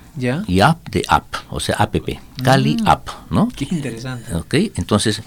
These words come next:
Speaker 2: se bajan la aplicación y ahí van a tener toda una parte informativa, ¿no? Y hemos hecho un piloto con una empresa,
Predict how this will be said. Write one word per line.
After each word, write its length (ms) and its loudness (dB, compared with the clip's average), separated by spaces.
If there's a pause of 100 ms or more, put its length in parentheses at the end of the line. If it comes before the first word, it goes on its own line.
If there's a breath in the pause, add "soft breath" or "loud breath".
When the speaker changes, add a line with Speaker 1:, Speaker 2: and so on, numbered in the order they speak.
(140 loud breath)
Speaker 2:
se 160 4
bajan 240 4
la 80 4
aplicación 500 -2
y 120 2
ahí 100 6
van 160 4
a 80 4
tener 280 2
toda 180 2
una 180 2
parte 240 0
informativa, 800 2 (180 loud breath)
¿no? 140 -2 (400 loud breath)
Y 180 4
hemos 220 4
hecho 160 2
un 80 6
piloto 500 2
con 220 2
una 220 4
empresa, 500 0